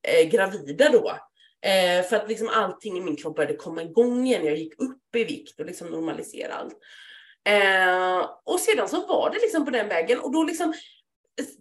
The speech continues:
då insåg jag också att när jag sl-, tappade liksom alla matregler och liksom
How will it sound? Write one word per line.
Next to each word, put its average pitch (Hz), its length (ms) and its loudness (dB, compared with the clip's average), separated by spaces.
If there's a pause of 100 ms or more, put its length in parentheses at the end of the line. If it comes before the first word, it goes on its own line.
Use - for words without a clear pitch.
(260)
då 359 420 2
insåg 311 600 2
jag 165 260 2
också - 440 -8 (220)
att 226 140 0
när 262 280 0
jag 370 360 0
sl-, - 460 -12 (100)
tappade 320 540 -2
liksom 320 280 -2
alla 233 200 0
matregler 175 800 0
och 196 60 -4
liksom 196 260 -8